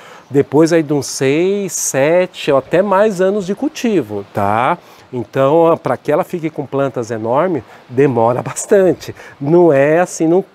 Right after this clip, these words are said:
tempo tão curto, tá? E também veja a questão aí da, a, a, da, da ilumina-, eh, da, principalmente luminosidade, eh, que ela tá tendo e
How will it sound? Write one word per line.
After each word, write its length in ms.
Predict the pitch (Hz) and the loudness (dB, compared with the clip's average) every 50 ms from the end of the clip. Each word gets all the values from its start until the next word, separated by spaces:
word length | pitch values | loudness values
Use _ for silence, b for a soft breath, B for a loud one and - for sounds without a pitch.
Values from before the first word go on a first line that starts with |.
| _ _ | _ _
tempo 360 | - 143 147 151 147 - 170 | -2 0 0 0 -2 -4 -8
tão 260 | - - 165 170 202 | -2 0 0 0 0
curto, 500 | 196 - - 233 220 185 113 - - - b b b b _ _ - | -2 -4 0 2 2 2 2 0 -6 -20 b b b b _ _ -4
tá? 300 | 123 110 113 131 160 - B B B B B B B - | -2 0 2 0 0 -2 B B B B B B B -2
E 100 | 160 170 | -2 0
também 360 | - 240 220 196 208 233 208 | 2 2 2 2 2 0 0
veja 400 | 143 147 175 208 233 202 214 190 | 0 0 0 2 0 0 -2 -4
a 20 | |
questão 540 | - - 180 160 - - - 170 180 185 180 | -4 -4 -6 -6 -4 -2 0 0 2 2 2
aí 200 | 170 165 180 190 | 2 0 0 -2
da, 160 | 180 156 190 | -2 -2 0
a, 920 | 185 180 180 180 175 170 170 165 170 165 151 151 156 - 151 139 139 139 139 | 2 4 4 4 4 2 0 -2 -4 -2 -2 -2 -2 -2 -2 -2 -2 -2 -2
a, 20 | |
da, 320 | 143 156 147 139 139 139 | -2 -2 -2 0 0 0
da 180 | 170 175 147 156 | -2 -2 0 0
ilumina-, 400 | 170 170 185 185 196 202 196 180 - | 2 2 2 2 2 0 0 -2 -4
eh, 160 | 147 127 127 | -4 -4 -2
da, 260 | 123 135 127 127 127 | 0 0 0 0 0
principalmente 500 | - - - - - 214 202 208 196 - | -2 -6 -10 -6 -4 -2 0 0 -2 -2
luminosidade, 1120 | 185 185 180 175 170 165 156 156 170 147 143 147 151 160 160 156 156 151 151 139 123 143 135 B B B B B - | -4 -4 -2 0 0 0 0 -2 -2 -2 0 0 2 2 2 2 2 0 -2 -2 -6 -10 -12 B B B B B -2
eh, 360 | 143 139 139 139 135 135 135 - | 2 4 4 4 4 4 2 0
que 120 | - - | -2 0
ela 160 | 147 135 135 127 | 0 0 0 0
tá 120 | 156 160 | -2 -4
tendo 460 | - _ 180 175 175 180 175 190 202 | -4 _ -4 -2 -2 -2 -2 -2 -4
e 80 | 202 | -4